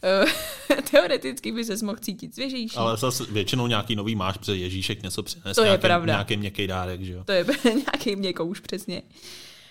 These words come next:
Speaker 1: A taky samozřejmě je potřeba dbát na rčení, který už jsem tady říkala, jak na nový rok, tak po celý rok, takže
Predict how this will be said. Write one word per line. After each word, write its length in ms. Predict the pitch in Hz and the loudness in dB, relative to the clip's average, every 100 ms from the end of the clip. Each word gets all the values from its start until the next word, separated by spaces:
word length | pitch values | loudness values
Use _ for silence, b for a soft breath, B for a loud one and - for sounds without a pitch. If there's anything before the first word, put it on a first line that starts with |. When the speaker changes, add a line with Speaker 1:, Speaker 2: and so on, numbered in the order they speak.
| B - | B 2
Speaker 1:
A 500 | 196 190 185 180 180 | 4 4 4 4 4
taky 400 | 226 226 226 220 | 2 2 0 0
samozřejmě 680 | 214 208 208 196 196 196 196 | 0 0 0 0 0 0 2
je 100 | 190 | 0
potřeba 420 | 190 180 196 185 | -2 -4 -4 -2
dbát 320 | 185 180 175 175 | 0 0 0 -2
na 120 | 170 | -8
rčení, 540 | - 185 170 165 160 | -6 -6 -4 -6 -8
který 260 | 165 165 160 | -8 -6 -6
už 80 | 170 | -8
jsem 140 | 160 | -10
tady 200 | 165 190 | -6 -6
říkala, 300 | 247 247 208 | -6 -4 0
jak 180 | 190 196 | 0 0
na 100 | 196 | -2
nový 260 | 180 180 175 | -4 -4 -4
rok, 140 | 175 | -4
tak 160 | 185 185 | -6 -6
po 120 | 185 | -8
celý 280 | 190 180 185 | -6 -4 -2
rok, 280 | 220 220 | -2 -4
takže 760 | - 226 175 180 170 165 160 | -4 -2 -2 0 0 0 -2